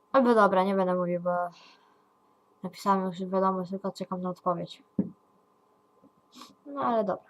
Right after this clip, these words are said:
No i jak widzimy, już mamy gotowe, gotowego kucyka praktycznie. Co mam można wy-, więcej zrobić? Mogę w-, co jeszcze?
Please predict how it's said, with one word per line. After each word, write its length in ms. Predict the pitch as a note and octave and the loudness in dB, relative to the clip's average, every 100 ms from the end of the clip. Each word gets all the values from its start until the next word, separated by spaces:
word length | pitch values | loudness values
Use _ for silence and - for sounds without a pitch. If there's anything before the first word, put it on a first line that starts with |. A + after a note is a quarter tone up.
| _ _ _ _ - | _ _ _ _ -4
No 160 | C#4+ | 0
i 80 | D#4+ | 2
jak 200 | A3 F#3+ | 2 0
widzimy, 480 | G3+ G#3 B3 A#3+ G#3 | -4 10 10 10 4
już 220 | G#3 - | 0 -4
mamy 460 | G3+ G3 G3 G3 G3+ | 0 2 2 2 0
gotowe, 680 | F#3+ F3+ F3 F3 F3 E3+ F#3+ - - | -2 -2 -4 -4 -4 -4 -6 -12 -10
gotowego 480 | - - G4 F#4 F4 | -10 -6 -4 -2 -2
kucyka 500 | - F4+ G#4+ E4+ - - _ _ | -4 -8 -6 -8 -10 -14 _ _
praktycznie. 500 | - - F3+ - F3+ - _ _ _ - _ _ _ - - _ _ _ | -12 -8 -10 -12 -18 -20 _ _ _ -20 _ _ _ -20 -20 _ _ _
Co 160 | - F3+ | -16 -6
mam 220 | F3+ F3+ | -4 -4
można 240 | F3+ F3+ F3+ F3+ - | -6 -6 -6 -8 -16
wy-, 200 | F3+ F3+ | -8 -8
więcej 380 | F3 F3+ F3 F3+ | -6 -10 -8 -6
zrobić? 300 | F3 F3 F3 _ _ _ _ _ - | -6 -8 -12 _ _ _ _ _ -8
Mogę 480 | G3 A3 A#3 A#3 A3+ | 0 2 2 -2 -2
w-, 260 | G#3 - | -4 -8
co 140 | - G3 | -4 -2
jeszcze? 720 | F#3 F3+ - - F3+ F3+ F3+ | -2 -4 -10 -2 -2 0 -4